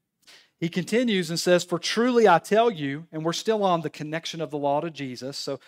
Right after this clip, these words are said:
listen to what he says, "For truly I tell you, until heaven and earth disappear, not the smallest letter, not the least stroke of a pen, will by any means disappear from the law until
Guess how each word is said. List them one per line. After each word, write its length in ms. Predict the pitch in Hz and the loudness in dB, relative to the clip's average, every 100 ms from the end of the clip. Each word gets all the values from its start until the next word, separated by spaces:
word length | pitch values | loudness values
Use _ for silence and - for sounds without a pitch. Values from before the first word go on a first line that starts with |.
| _ _ | _ _
listen 160 | 180 - | -8 -4
to 40 | 190 | -2
what 100 | 196 | 0
he 40 | |
says, 220 | 214 180 | 0 0
"For 140 | - 147 | -2 -8
truly 400 | - 208 196 175 | -4 -2 2 2
I 80 | |
tell 260 | 151 185 208 | 2 2 0
you, 240 | 165 120 - _ _ _ _ | 0 -10 -16 _ _ _ _
until 280 | 156 190 170 | -4 0 4
heaven 260 | 185 208 | 4 2
and 120 | 226 214 | 0 0
earth 220 | 185 - | -2 -2
disappear, 640 | 170 - - 147 117 127 _ _ _ | -6 -6 -10 -8 -8 -12 _ _ _
not 200 | 165 170 | 0 0
the 80 | 160 | 0
smallest 640 | - 175 175 208 233 233 | -8 -4 0 2 2 0
letter, 480 | 190 180 139 127 139 _ _ - | -2 0 0 -4 -12 _ _ -2
not 220 | 170 175 | -2 0
the 80 | 151 | -4
least 360 | 160 196 208 | -2 -2 -4
stroke 280 | - 202 196 | -2 -2 0
of 60 | 196 | -4
a 80 | |
pen, 440 | 190 160 131 120 131 _ _ | -4 -6 -6 -8 -14 _ _
will 120 | 160 170 | -2 0
by 220 | 165 151 | 0 -2
any 260 | 185 202 233 | -6 -4 -2
means 400 | 214 160 139 123 | -2 -2 -4 -6
disappear 640 | 117 151 - 165 165 143 | -6 -6 -6 -6 -4 -4
from 200 | 139 156 | -4 -6
the 80 | 147 | -6
law 360 | 147 170 135 135 | -2 0 0 -4
until 420 | 147 143 139 | -10 -8 -8